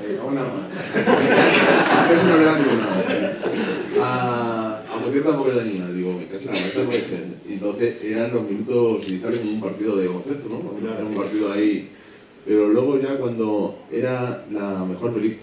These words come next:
Speaker 1: eh, la mejor música de Coque Maya
Speaker 2: Sí.
Speaker 1: y, y luego a mejor, eh, actor, eh, mi buen amigo Jesús Vidal,
Speaker 2: Guau.
Speaker 1: que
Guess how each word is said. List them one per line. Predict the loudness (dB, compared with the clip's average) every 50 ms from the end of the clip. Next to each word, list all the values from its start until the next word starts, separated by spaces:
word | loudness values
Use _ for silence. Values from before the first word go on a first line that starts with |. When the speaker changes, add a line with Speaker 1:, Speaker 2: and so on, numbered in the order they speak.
| -8
Speaker 1:
eh, | -6 -6
la | -4 -4
mejor | -6 -8 -2 -2 -2 -2 0
música | -2 -4 -4 -4 -4 -4 -4 -4 -6 -6 -8 -10 -12 -14 -8
de | -4 -2 -2 -2
Coque | -2 -2 -2 -2 -2
Maya | -4 -2 -4 -4 -4 -6 -8 -12 -16 -18 -10
Speaker 2:
Sí. | -8 -6
Speaker 1:
y, | -6 -4 -4 -2 0 0 2 2 2 2 2 2 0 -2 -2 -4 -4 -6 -8 -10 -12 -14 -18 -16 -8 -6
y | -6 -4 -2
luego | -2 0 0 2 2 2 2 2 0
a | -4
mejor, | -8 -8 -8 -4 0 2 2 2 2 2 0 -2 -2 -4 -8 -12 -12 -10
eh, | -8 -6 -6 -6 -6
actor, | -8 -8 -6 -2 0 2 2 2 2 0 -2 -4 -10 -14 -12
eh, | -10 -10 -8 -8 -8 -10 -10 -10 -8
mi | -8 -4
buen | -4 -2 -4
amigo | -2 -2 -2 -2 0 -2 -2 -4 -6 -6 -10 -10 -12
Jesús | -10 -6 -4 -2
Vidal, | 0 0 0 0 0 -2 -4 -10 -16 -18 -14
Speaker 2:
Guau. | -12 -12 -12 -12 -18 -20 -18 -10 -4
Speaker 1:
que | -2 -2 0 0 0 0 0 0 -2 -4